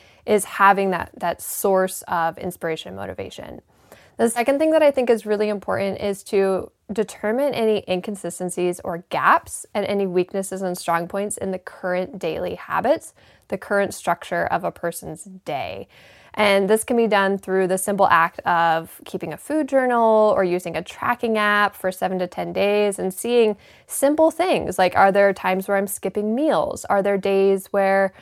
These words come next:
or stretches of days where I'm not getting any exercise? Do I eat only green foods and I don't get any red or, you know, purple fruits and vegetables?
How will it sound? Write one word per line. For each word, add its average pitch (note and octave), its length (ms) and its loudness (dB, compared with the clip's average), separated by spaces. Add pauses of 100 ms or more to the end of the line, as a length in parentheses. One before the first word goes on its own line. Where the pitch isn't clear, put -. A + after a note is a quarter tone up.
(140)
or G3+ 100 2
stretches A#3+ 560 -4
of G3 140 0
days F3+ 260 0
where F#3 80 0
I'm F3+ 140 0
not F3+ 180 -2
getting F3+ 240 -4
any F3+ 220 -6
exercise? D#3+ 680 -4 (280)
Do A3 180 4
I A3+ 100 10
eat A#3 300 0
only B3+ 300 2
green A3+ 380 0
foods F#3 400 2
and F#3+ 80 -2
I F#3+ 80 0
don't F#3 220 0
get G3 120 -2
any G3 240 2
red G3 480 6
or, G3 560 4
you G#3 80 -4
know, F#3+ 140 0
purple - 380 0
fruits F3+ 260 -8
and F3 100 -6
vegetables? - 640 -2